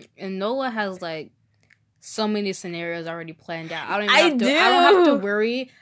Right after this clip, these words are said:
Speaker 1: about anything. Our family is literally,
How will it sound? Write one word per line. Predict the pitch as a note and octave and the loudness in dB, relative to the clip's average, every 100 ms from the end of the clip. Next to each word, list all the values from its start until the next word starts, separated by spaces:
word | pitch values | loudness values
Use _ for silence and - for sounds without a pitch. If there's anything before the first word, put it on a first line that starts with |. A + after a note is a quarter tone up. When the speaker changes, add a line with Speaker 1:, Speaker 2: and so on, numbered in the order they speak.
| _ A3 | _ -6
Speaker 1:
about | G3+ G3+ G3 - | 0 0 0 -4
anything. | G#3 G3 F#3 F3 D#3+ | -6 -6 -8 -8 -6
Our | F#3 | -4
family | G#3+ G#3+ A#3+ | -4 -6 -4
is | A3 F3 | -4 -4
literally, | G3 G#3+ B3 C4+ | -4 -2 -4 -8